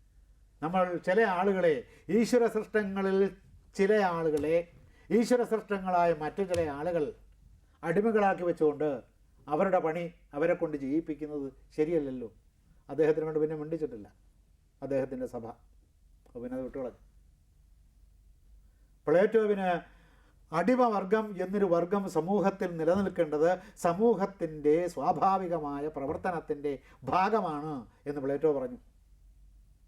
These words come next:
പ്ലേറ്റോ മഹാചിന്തകനാണ്. എന്ത് അദ്ദേഹത്തിന് അത് ശരിയല്ല എന്ന് തോന്നേണ്ടതല്ലേ? എന്താ ആ ഭാഗം നമുക്ക് കണ്ണടച്ച് കളയുന്നത്? പ്ലേറ്റോവിനോട്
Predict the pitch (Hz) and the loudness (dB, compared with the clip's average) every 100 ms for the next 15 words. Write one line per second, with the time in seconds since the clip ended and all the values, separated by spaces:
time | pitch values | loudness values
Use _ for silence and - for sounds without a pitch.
0 | _ _ _ _ 214 247 262 247 143 143 | _ _ _ _ -12 -8 -4 -4 -4 -2
1 | 160 151 247 - _ _ _ - _ _ | -2 -4 -12 -20 _ _ _ -20 _ _
2 | _ _ _ _ _ - _ - _ _ | _ _ _ _ _ -20 _ -20 _ _
3 | - _ _ _ _ _ - 135 160 160 | -20 _ _ _ _ _ -16 -4 0 0
4 | 156 160 156 156 160 160 147 - - 151 | -2 -4 2 2 2 -2 -4 -10 -6 -2
5 | 156 151 156 170 170 151 170 151 - - | 0 2 2 2 0 2 0 0 -4 -6
6 | 156 165 147 156 175 170 165 156 170 - | -4 0 0 0 0 2 2 4 2 0
7 | - _ _ _ - - _ _ - _ | -14 _ _ _ -20 -20 _ _ -20 _
8 | _ _ _ _ _ _ _ _ - 156 | _ _ _ _ _ _ _ _ -8 -2
9 | 165 165 147 165 165 165 151 160 160 156 | 0 2 0 -2 -4 -6 -6 -4 -2 0
10 | 151 139 - - 147 156 170 170 160 | -2 -6 -16 -4 0 2 2 0 -2